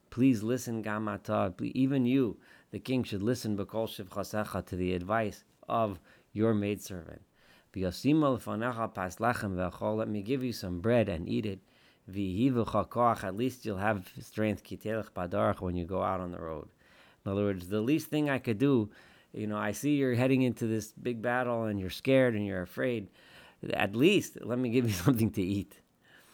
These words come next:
"Vayimaen," and he, Saul refused. "Vayomer lo ochal." So even the, this necromancer, this witch, understood better than Saul what it was that he was supposed to be doing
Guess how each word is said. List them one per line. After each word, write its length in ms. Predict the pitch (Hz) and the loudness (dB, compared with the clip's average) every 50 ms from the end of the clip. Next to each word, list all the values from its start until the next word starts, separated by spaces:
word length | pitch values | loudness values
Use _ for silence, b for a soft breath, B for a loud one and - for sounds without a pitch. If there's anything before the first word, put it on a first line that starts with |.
| B B B B - | B B B B -2
"Vayimaen," 800 | 101 98 101 101 101 104 104 110 117 135 170 180 156 127 107 - _ _ _ _ _ _ _ _ - - | 0 2 2 2 4 4 4 4 4 4 2 2 2 -2 -6 -10 _ _ _ _ _ _ _ _ -12 -6
and 240 | 107 107 113 107 | -4 -2 -2 -2
he, 460 | 98 92 104 110 110 110 107 107 - - - - | -2 0 0 2 2 2 2 0 -4 -10 -18 -18
Saul 420 | - - - 113 113 127 147 156 | -16 -10 -6 -2 0 0 2 2
refused. 720 | 156 147 139 - - 135 156 175 165 139 110 - - - | 0 0 -2 -2 -2 0 0 2 2 0 -2 -4 -10 -6
"Vayomer 540 | 101 101 101 104 113 135 156 151 139 123 113 | -2 0 2 4 4 4 4 4 2 2 0
lo 320 | 117 135 156 160 139 123 139 | 2 2 2 2 2 0 -2
ochal." 260 | - 151 147 147 131 | 0 0 0 0 0
So 140 | - - 127 | -2 -4 -2
even 380 | - 165 190 185 185 180 170 | 0 0 0 2 2 4 4
the, 120 | 151 151 147 | 4 2 0
this 320 | - 117 117 110 - - | 0 -4 -6 -6 -4 -2
necromancer, 760 | 135 160 185 202 - 165 156 131 117 104 98 92 - 110 104 | 0 0 0 0 0 -2 -2 -2 -2 -4 -6 -6 -4 -4 0
this 200 | 98 110 110 90 | 2 2 0 2
witch, 400 | 98 113 165 190 180 185 - - b b b b b b b | 2 4 4 4 4 2 -2 -12 b b b b b b b
understood 720 | 120 120 131 131 127 113 - - - 160 156 143 117 101 | 0 2 2 2 2 0 -2 -2 2 4 4 4 4 2
better 240 | 120 135 135 139 | 4 4 4 4
than 220 | 135 120 120 110 104 | 4 4 2 2 0
Saul 360 | - - 123 123 120 113 104 | -2 -2 0 2 2 2 0
what 140 | 104 110 110 | -2 -4 -4
it 80 | 113 | -4
was 220 | 110 107 107 95 90 | -2 -2 -4 -4 -4
that 100 | 98 92 | -6 -6
he 80 | 101 | -4
was 140 | 95 95 87 | -4 -4 -6
supposed 320 | - _ 101 98 90 - - | -4 _ -2 -2 -2 -4 -8
to 40 | |
be 140 | 90 85 92 | -10 -10 -10
doing 380 | 85 - 92 85 78 73 76 | -10 -8 -8 -8 -8 -10 -14